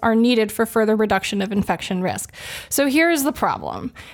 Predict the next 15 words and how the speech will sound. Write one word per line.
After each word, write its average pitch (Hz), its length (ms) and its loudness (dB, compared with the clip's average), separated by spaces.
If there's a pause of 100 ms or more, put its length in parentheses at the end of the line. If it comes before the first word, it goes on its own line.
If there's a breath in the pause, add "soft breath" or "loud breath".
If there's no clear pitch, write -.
And 247 180 4
this 294 160 2
is 285 120 2
the 277 120 2
sort 269 180 0
of 262 100 -2
trickle-down 220 580 2
uncertainty 202 680 2
that 196 140 0
we 196 120 2
were 196 140 2
talking 190 400 -2
about 190 300 0
in - 200 -2
our, 196 260 2